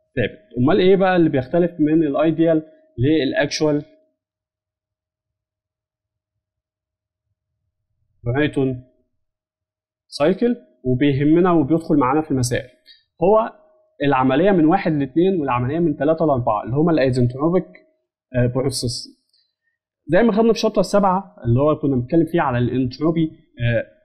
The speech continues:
قلنا إنه أي عملية بيحصل خلالها أو بتحصل بشكل أيزنتروبيك خلال الكمبريسور والتوربينة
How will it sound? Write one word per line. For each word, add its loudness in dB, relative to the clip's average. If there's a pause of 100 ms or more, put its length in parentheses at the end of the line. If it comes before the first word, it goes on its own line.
(480)
قلنا 2
إنه 2
أي 2
عملية 2
بيحصل -4
خلالها 0
أو -4
بتحصل -4
بشكل -4
أيزنتروبيك -2 (720)
خلال 2
الكمبريسور -2
والتوربينة -2